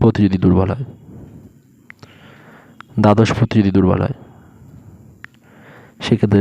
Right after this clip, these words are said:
শত্রু সমস্যা আপনার থাকবে। আপনার বাড়ির বাস্তুতে যদি সাউথ সেকশনে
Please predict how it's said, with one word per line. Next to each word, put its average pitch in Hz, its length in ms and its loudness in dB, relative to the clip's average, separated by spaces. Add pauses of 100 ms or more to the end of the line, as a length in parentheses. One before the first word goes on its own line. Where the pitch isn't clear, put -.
(120)
শত্রু 104 220 0 (120)
সমস্যা 98 340 -4
আপনার 101 260 -4
থাকবে। - 260 -4 (1900)
আপনার 117 240 2 (100)
বাড়ির 104 260 2 (100)
বাস্তুতে - 460 -2 (1080)
যদি - 220 2 (920)
সাউথ 107 380 2
সেকশনে 101 380 -2